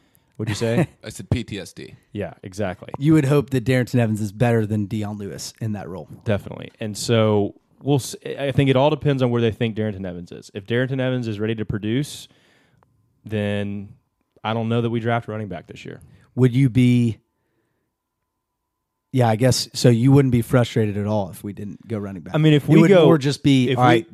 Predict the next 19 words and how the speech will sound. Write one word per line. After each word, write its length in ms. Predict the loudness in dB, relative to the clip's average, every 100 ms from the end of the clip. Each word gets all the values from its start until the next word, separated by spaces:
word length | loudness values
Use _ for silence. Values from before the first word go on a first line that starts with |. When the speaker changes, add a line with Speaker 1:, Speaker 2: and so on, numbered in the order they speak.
| -6
Speaker 1:
if 80 | -2
Speaker 3:
then 100 | 0
Speaker 1:
we 160 | 2 2
go 160 | 2
running 220 | 2 2
Speaker 3:
he's 140 | 2 4
ready." 240 | 2 2
Speaker 1:
back 100 | -6 _ -10
in 120 | -8
the 60 | -8
top 380 | -4 -4 -4
five 320 | -6 -4 -4 -4
rounds, 540 | -8 -8 -8 -10 -12
I'll 80 | -12
be 120 | -12
frustrated. 580 | -12 -14 -14 -14 -14 -16 -14
Speaker 3:
Okay. 180 | -12 -12 -8
Speaker 1:
If 200 | -8 -8 -6
they 640 | -4 -2 0 -2 -4 -8